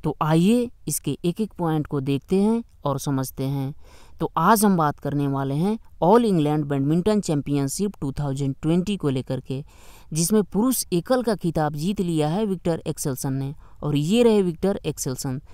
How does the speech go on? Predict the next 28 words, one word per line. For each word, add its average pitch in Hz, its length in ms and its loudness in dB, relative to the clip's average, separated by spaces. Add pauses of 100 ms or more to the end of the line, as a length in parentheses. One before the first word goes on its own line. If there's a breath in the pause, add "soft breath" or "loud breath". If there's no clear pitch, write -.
(260 soft breath)
जो 147 240 4
कि 151 140 0
डेनमार्क 214 520 6
के 233 120 -2
बैडमिंटन 143 580 0
प्लेयर 170 360 0
हैं 226 220 2 (220 soft breath)
और 143 140 -2
ये 139 140 0
पहली 196 440 2
बार 170 200 2
खिताब 139 360 -4
जीता 139 360 -2
है 226 220 0 (280 soft breath)
चोउ 214 240 4
टिंग 147 300 0
चेन 214 320 2
को 135 160 -4
हरा 135 260 -6
करके। 131 440 -10 (420 soft breath)
वही 214 320 8
यदि 202 140 4
महिला 156 420 4
एकल 202 300 2
की 160 160 -4
बात 147 260 -2
की 156 120 -4
जाए 196 260 0